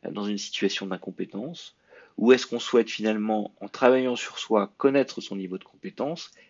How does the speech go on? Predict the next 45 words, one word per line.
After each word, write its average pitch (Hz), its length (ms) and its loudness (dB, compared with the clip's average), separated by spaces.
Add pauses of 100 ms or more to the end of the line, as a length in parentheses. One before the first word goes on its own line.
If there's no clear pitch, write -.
rester 147 440 4
à 127 60 6
ce - 140 -8
niveau-là, 107 460 -2
même 107 160 -10
si - 120 -16
c'est - 160 -18
parfois - 280 -12
mo-, 95 300 -8
mal 113 240 2
vu 120 200 -4
de, 101 160 -6
de 95 180 -12
refuser 101 560 -8
une 95 80 -14
promotion, 95 560 -12 (580)
pour, 175 520 8
euh, 87 180 -2
développer 107 800 6 (340)
d'autres 95 420 -2
savoir-faire 95 640 -4 (120)
adjacents ? 98 540 -4 (1300)
Ça 110 120 -2
peut 107 180 0
être - 220 0
une 101 80 -8
solution, 104 480 -2
en - 40 -8
tout - 100 -14
cas 147 100 2
c'est - 220 -10
une 110 100 -6
question 123 320 0
à 117 60 2
se - 60 -10
poser 131 440 2
et 110 80 0
un 104 80 0
niveau 110 240 0
de - 140 -2
conscience 143 500 0
de 110 100 2
soi 131 320 2 (280)
à 92 200 4
avoir, 95 420 4